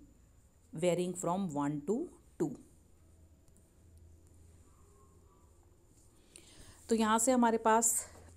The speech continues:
<clears throat> वर्क डन क्या आ गया है? डब्ल्यू वन टू is equal to, इसको ओपन कर लीजिए, माइनस साइन बाहर है ही, वी टू माइनस वी वन। तो यहाँ से जो वर्क डन आया है हमारा,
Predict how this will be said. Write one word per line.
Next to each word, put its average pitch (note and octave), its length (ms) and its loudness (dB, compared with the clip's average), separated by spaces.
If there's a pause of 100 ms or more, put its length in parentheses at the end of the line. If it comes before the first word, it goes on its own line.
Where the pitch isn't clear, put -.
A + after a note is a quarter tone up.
(200)
<clears throat> - 20 0
वर्क A3+ 480 8
डन A3+ 160 2
क्या A3+ 160 2
आ G3+ 100 2
गया G3 200 0
है? A3 180 -2 (440)
डब्ल्यू F#3 380 0
वन G#3 280 -2
टू F#3+ 120 -6 (180)
is F#3+ 280 -4
equal F3 320 -2 (120)
to, A3+ 180 -4 (680)
इसको F#3+ 300 -2
ओपन G#3+ 260 -2
कर A3 140 0
लीजिए, G#3+ 360 -2
माइनस G3 580 -2 (420)
साइन F3+ 280 -2
बाहर F3 280 -2 (100)
है F#3 100 0
ही, A#3 220 0 (440)
वी G3+ 160 -2
टू A3+ 160 -2
माइनस F3+ 480 -4
वी D3+ 160 -10
वन। D3+ 160 -8
तो E3+ 140 -6
यहाँ G#3 300 -2
से C4+ 160 -2
जो B3 160 0 (260)
वर्क G3+ 360 0
डन A#3 320 2 (160)
आया F3 280 0
है F3+ 160 -6
हमारा, E3+ 460 -4